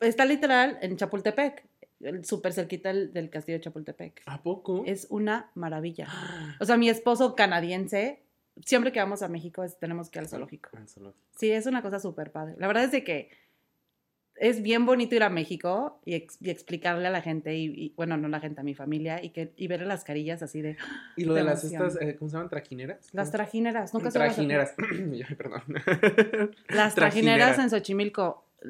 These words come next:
Speaker 1: yo las amo. Yo, pues, soy de Coapa. Y
Speaker 2: Claro.
Speaker 1: yo crecí, remé, remé muchísimo tiempo. Estaba en el equipo nacional de
Speaker 2: Ah,
Speaker 1: remo. Saludos a
Speaker 2: ándale.
Speaker 1: todo el nacional de
Speaker 2: <laughs>
Speaker 1: México.
Speaker 2: No la hagan enojar entonces, porque mira.
Speaker 1: Ya no,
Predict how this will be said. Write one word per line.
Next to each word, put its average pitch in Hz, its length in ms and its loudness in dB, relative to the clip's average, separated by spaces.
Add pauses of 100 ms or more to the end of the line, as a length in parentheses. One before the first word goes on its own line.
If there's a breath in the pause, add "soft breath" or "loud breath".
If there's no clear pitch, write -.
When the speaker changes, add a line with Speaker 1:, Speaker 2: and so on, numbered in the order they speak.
(120)
Speaker 1:
yo 202 160 0
las 208 220 0
amo. 190 420 -2
Yo, 190 260 0
pues, - 140 -16
soy 139 100 -8
de 143 100 -8
Coapa. - 440 -14 (200 loud breath)
Y - 40 -20
Speaker 2:
Claro. 202 180 -2
Speaker 1:
yo 202 120 6
crecí, 202 480 -2
remé, 214 560 2
remé 180 200 -6
muchísimo 190 420 -8
tiempo. 165 400 -8
Estaba 170 220 -6
en 175 80 -6
el 160 40 -6
equipo - 200 -6
nacional 156 380 -4
de 160 80 -4
Speaker 2:
Ah, - 20 -2
Speaker 1:
remo. 160 220 -6 (300 loud breath)
Saludos - 340 4
a 240 100 4
Speaker 2:
ándale. - 120 0
Speaker 1:
todo 196 180 0
el 208 180 -4
nacional 170 460 -4
de 175 40 -16
Speaker 2:
<laughs> - 20 -16
Speaker 1:
México. 165 140 -4
Speaker 2:
No 135 60 6
la 151 60 8
hagan 175 140 6
enojar 139 300 2
entonces, 147 240 -2
porque 117 160 -4
mira. 117 240 -6 (480 soft breath)
Speaker 1:
Ya 247 180 8
no, 254 380 6